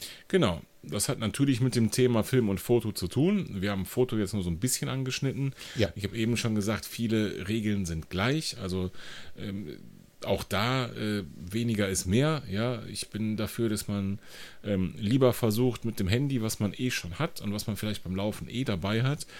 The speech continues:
Speaker 1: ein Foto zu schießen, was eben dadurch, äh, glänzt, dass es eine schöne Perspektive hat, einen schönen Hintergrund, eine schöne Landschaft mit zeigt,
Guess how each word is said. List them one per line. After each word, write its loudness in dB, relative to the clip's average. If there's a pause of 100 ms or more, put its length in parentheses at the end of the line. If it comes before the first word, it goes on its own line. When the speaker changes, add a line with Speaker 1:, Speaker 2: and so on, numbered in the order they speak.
(300)
Speaker 1:
ein 0
Foto 6
zu -2
schießen, 0
was -2
eben 0
dadurch, 2
äh, -2
glänzt, 0
dass -4
es -4
eine -4
schöne -4
Perspektive -2
hat, 0
einen -6
schönen -2
Hintergrund, 0
eine -4
schöne -4
Landschaft -4
mit -4
zeigt, -2